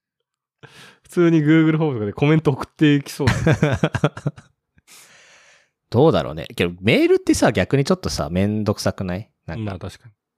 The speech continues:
Speaker 2: ラインはさ、その人のトークルームがあるからさ。
Speaker 1: ああ、まあそうだね。
Speaker 2: そう、直感的に操作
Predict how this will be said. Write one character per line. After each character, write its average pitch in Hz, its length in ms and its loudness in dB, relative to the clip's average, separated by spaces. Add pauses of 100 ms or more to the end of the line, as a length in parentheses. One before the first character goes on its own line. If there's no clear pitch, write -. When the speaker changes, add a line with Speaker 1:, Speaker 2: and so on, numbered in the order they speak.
(100)
Speaker 2:
ラ 110 200 2
イ 170 100 2
ン 180 120 2
は 170 120 2
さ、 131 280 0
そ - 140 -4
の 151 140 2
人 120 480 2
の 143 120 2
ト 165 260 2
ー - 20 -12
ク 147 380 2
ル 147 160 6
ー - 20 2
ム 90 120 -4
が 85 120 0
あ 78 60 -2
る 82 60 -8
か 143 120 -6
ら 127 60 0
さ。 117 120 -2
Speaker 1:
あ 110 40 -6
あ、 - 20 -8
ま 110 120 -8
あ 98 40 -10
そ - 160 -14
う - 20 -14
だ 73 120 -20
ね。 135 220 -16 (680)
Speaker 2:
そ - 160 -20
う、 - 160 -20 (100)
直 107 80 0 (120)
感 143 220 -2
的 135 260 0
に 131 120 2
操 110 220 2
作 - 240 -4